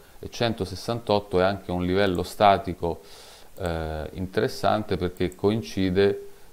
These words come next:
con questo livello di resistenza che era stato fatto. Per cui, ecco, un retest in quest'area troverebbe non solo il livello di Fibonacci, ma un'area supportiva.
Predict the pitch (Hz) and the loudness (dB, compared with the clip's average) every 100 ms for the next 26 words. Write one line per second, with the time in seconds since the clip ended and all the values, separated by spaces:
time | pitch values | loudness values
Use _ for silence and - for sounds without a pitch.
0 | - 98 101 98 95 90 87 - 101 104 | -2 6 6 6 2 0 -2 2 2 4
1 | - - 92 90 87 107 92 90 90 90 | -2 0 4 4 2 2 4 4 6 4
2 | 90 - - - - - - 92 98 - | 2 -2 -18 -18 -18 -12 -4 0 0 0
3 | 92 90 85 - 95 90 90 82 85 - | -2 -4 -4 -4 -2 -2 -4 -4 -6 -6
4 | 82 - - - - - - - - - | -10 -6 -8 -10 -16 -20 -18 -20 -18 -20
5 | - - 92 - 95 90 92 87 90 113 | -20 -6 -6 0 0 0 -2 0 2 4
6 | 104 - 87 - 110 - 85 87 87 87 | 2 -2 -4 -2 -4 2 4 4 4 2
7 | - - - - - 90 87 101 98 87 | 0 -6 -20 -12 0 2 4 4 2 0
8 | 92 101 - 92 90 90 85 107 90 85 | -2 -2 0 2 2 2 0 -2 0 0
9 | 85 - 87 87 87 85 85 92 - 90 | -2 -8 -4 0 0 0 -2 -6 -4 -4
10 | 90 - 80 76 | -4 -6 -10 -10